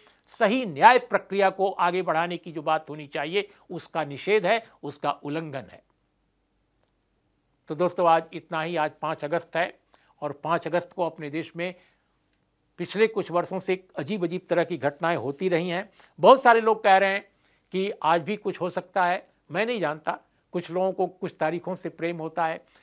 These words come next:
तो ये इसलिए कि पाँच अगस्त दो हज़ार उन्नीस को जम्मू कश्मीर के विशेष प्रावधान वाले अनुच्छेद तीन सौ सत्तर को निष्प्रभावी करने का फैसला किया था मौजूदा सरकार ने,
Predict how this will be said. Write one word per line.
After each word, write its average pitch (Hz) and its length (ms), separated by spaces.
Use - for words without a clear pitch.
तो 214 100
ये 226 160
इसलिए 240 540
कि - 360
पाँच 208 400
अगस्त 196 400
दो 190 220
हज़ार 190 220
उन्नीस 175 380
को 185 160
जम्मू 170 240
कश्मीर 180 420
के 180 280
विशेष 196 400
प्रावधान 180 500
वाले 175 300
अनुच्छेद 190 560
तीन 170 160
सौ 175 140
सत्तर 170 400
को 175 300
निष्प्रभावी 180 720
करने 165 300
का 160 120
फैसला 156 400
किया 147 260
था 147 280
मौजूदा 156 340
सरकार 165 380
ने, 185 180